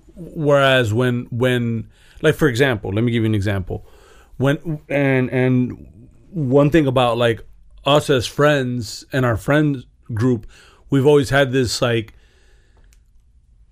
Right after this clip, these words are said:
we've always had these moments where we talk about, like, life-altering shit that we might be going through.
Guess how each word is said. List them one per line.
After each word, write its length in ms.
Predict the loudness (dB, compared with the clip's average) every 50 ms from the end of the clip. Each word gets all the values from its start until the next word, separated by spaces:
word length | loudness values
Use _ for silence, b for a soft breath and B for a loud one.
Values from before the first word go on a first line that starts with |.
| _ _ _ _ _ _ _ _ _ _ _ _ _ _ _ _ _ _ _ _ _
we've 420 | -6 -4 -4 -2 2 2 2 4 4
always 240 | 4 4 4 4 4
had 180 | 2 2 2
these 200 | 2 -2 -2 -2
moments 480 | 0 0 2 2 2 0 -2 -2 -4 -2
where 180 | -2 0 0
we 160 | 0 0 -2 -2
talk 380 | -4 -2 0 0 0 0 -2
about, 460 | -4 -2 0 0 0 0 0 -2 -2
like, 340 | -2 0 0 0 0 -2 -4 -4
life-altering 840 | -2 0 2 2 0 0 0 0 0 0 -2 -6 -8 -6 -4 -6
shit 440 | -6 -4 -2 -2 -2 -2 -2 -6 _ -20 _ -20 -20 -20 _ _ -6
that 140 | -2 -2 0
we 160 | 0 0 0
might 220 | 2 2 0 0 -2
be 100 | -2 -2
going 320 | 0 0 0 -2 -2 -6
through. 300 | -8 -10 -12 -12 -12 -16